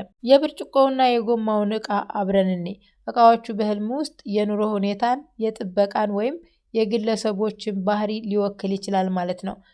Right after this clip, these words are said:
ባልሽ በብርጭቆ መሰጠቱ ብርጭቆ ን-፣ ግልጽነትን፣ ቀላልነትን፣ ነገር ግን ብ-፣ እ፣ ስብራትን፣ ደካማነትን ሊያመለክት ይችላል ማለት ነው። ባልሽ በህይወቱ ውስጥ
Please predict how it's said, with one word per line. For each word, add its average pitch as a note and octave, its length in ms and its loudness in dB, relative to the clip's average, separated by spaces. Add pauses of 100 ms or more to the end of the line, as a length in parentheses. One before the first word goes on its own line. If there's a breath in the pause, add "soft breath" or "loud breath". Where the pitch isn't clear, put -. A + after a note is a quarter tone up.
(220 soft breath)
ባልሽ A3+ 280 4
በብርጭቆ G3+ 540 -4 (100)
መሰጠቱ A#3 540 -4 (120)
ብርጭቆ A3+ 520 -8 (560 soft breath)
ን-፣ G#3+ 180 -6 (120)
ግልጽነትን፣ G#3+ 760 -2 (200)
ቀላልነትን፣ G3+ 880 0 (300)
ነገር G#3 320 2
ግን B3+ 220 -4 (440)
ብ-፣ G#3 200 2 (180)
እ፣ G#3 100 4 (480)
ስብራትን፣ G#3+ 800 2 (240)
ደካማነትን F#3+ 960 0
ሊያመለክት F#3 560 -2
ይችላል F3+ 340 -4
ማለት F3 280 -4
ነው። - 120 -8 (360 soft breath)
ባልሽ A3 300 2
በህይወቱ A3+ 580 0
ውስጥ E4+ 240 -4